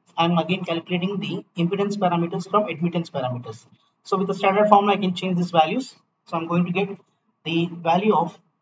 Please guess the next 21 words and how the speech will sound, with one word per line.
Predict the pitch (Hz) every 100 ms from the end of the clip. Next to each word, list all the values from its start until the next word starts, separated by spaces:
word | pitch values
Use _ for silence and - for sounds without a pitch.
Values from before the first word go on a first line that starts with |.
| _ _ -
impedance | 202 214 170 175 - - _ -
from | 247 220
admittance | 170 170 170 - - _
value | 151 180 151
as | 160 - _ _ _ _ 160
minus | 175 196
point | 202 180 175
eight, | 202 208 - _ _ -
minus | 156 170 175
two, | 208
minus | 185 151 165
two, | - 208
minus | 143 139 -
four. | - - - _ _ _ _ _ _ _ _ _
So | - 170
this | 190
I'm | 202
treating | 196 202 196
as | 185
equation | 185 - 180 196
nine, | 190 202 240 -